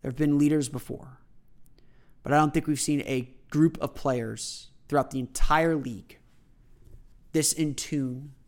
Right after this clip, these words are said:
and this commanding of the power and influence that they have.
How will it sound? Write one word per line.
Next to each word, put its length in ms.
and 220
this 460
commanding 680
of 200
the 80
power 540
and 140
influence 440
that 140
they 100
have. 360